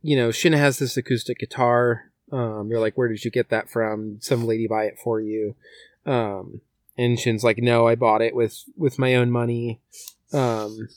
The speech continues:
and Nana pointing out, you know, "Where'd you get that money from? Same difference." Um, and, uh, a lot of this too is, like, her being upset about Shin sort of,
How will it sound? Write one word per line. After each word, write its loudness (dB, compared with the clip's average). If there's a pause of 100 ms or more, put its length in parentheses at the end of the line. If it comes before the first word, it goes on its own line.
(240)
and 2
Nana 2
pointing -2
out, -2 (1400)
you 4
know, 4
"Where'd 6
you 0
get 4
that -4
money -4
from? -6
Same -2
difference." -6 (560)
Um, -6 (2000)
and, 4
uh, 6 (1200)
a 4
lot 10
of 4
this 4
too 6
is, 4
like, 4
her 4
being 2
upset 2
about 0
Shin -2 (440)
sort 0
of, -2